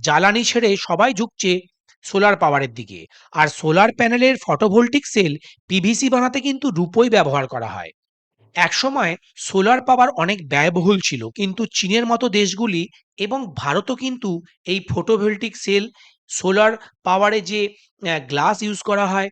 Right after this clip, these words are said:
বা প্যানেল ইউজ করা হয়, সেগুলিও ম্যানুফ্যাকচার করছে এবং তাদের কস্ট তারা ড্রাস্টিক্যালি অনেক পরিমাণে কম করে ফেলেছে।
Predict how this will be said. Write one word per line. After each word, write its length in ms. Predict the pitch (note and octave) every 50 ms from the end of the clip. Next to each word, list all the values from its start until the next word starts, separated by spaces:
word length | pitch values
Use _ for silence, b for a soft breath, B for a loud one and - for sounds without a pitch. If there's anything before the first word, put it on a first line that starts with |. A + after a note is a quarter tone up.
| b b b _ -
বা 340 | C3 D3+ E3 F#3+ A3 G#3+ - _ _
প্যানেল 400 | - D3 C#3+ D3+ G3 A#3+ B3 B3
ইউজ 200 | A#3 A3 - -
করা 240 | - G3+ F#3+ F#3
হয়, 220 | E3+ E3+ E3 D#3+ E3 - _ _
সেগুলিও 520 | - - - F3+ F3+ F3 G3+ G#3 G#3+ A#3 A#3
ম্যানুফ্যাকচার 560 | F#3+ D#3+ D3+ D3+ - D3+ C3+ - - D#3+ C3+
করছে 400 | - D#3 D#3+ D3+ - - G3+ A3
এবং 360 | A#3 - G3+ F#3 G#3 A3+ G#3+ F#3
তাদের 280 | G3+ E3 E3+ A3 A3+ A3 -
কস্ট 280 | - G#3 G#3+ A3 - - _ _ _ _
তারা 200 | - F3 F3+ F3+
ড্রাস্টিক্যালি 720 | D3+ C3 D#3 D#3+ E3 D#3+ - - C4+ - - C4 C4 C4+ C4
অনেক 340 | - D#3+ D#3+ F#3 G#3 G3+
পরিমাণে 360 | - F#3+ F#3 F3 F3 F3 A#3 A#3+ _
কম 260 | - - F3 F3+ F#3+
করে 200 | F#3 - E3+ D3+
ফেলেছে। 460 | C3+ C#3 B2+ A#2 A2 - - G2+ E2+